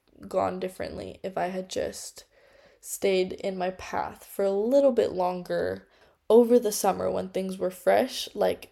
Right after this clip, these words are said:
dating apps, all of that. I could have gone without for just a tad longer, I believe.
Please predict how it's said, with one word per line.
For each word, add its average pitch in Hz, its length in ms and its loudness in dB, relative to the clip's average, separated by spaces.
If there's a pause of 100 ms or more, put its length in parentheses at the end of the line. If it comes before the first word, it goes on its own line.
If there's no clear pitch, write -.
dating 269 380 0
apps, 262 460 -2
all 208 200 2
of 202 100 0
that. 196 500 -2
I 196 120 0
could 196 260 0
have - 360 0
gone - 260 -4
without - 480 -2
for - 480 -2 (300)
just - 500 -2
a 196 100 0
tad - 540 -6
longer, - 800 -8
I 95 140 -4
believe. - 540 -8